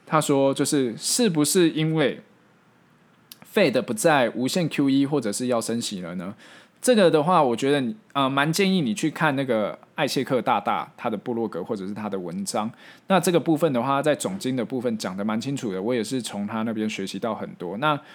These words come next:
无限Q E跟升息的部分的话，你可以从总体经济的角度来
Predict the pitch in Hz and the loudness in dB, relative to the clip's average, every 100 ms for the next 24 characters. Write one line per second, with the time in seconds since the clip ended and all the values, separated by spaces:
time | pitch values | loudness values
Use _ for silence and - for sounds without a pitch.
0 | - - - 165 233 202 185 185 180 170 | -20 -6 2 4 4 4 4 4 4 2
1 | 160 156 156 113 110 104 147 127 135 120 | 2 0 -2 -2 -2 -2 -2 -2 -2 -2
2 | 101 101 127 120 107 101 98 107 107 143 | -2 -2 2 2 2 0 -2 -4 -2 -2
3 | 143 - 107 110 110 127 143 107 123 117 | -2 -4 -4 -2 -2 -4 -4 -4 -4 -4
4 | 123 95 - - 120 80 | -6 -6 -8 -10 -8 -10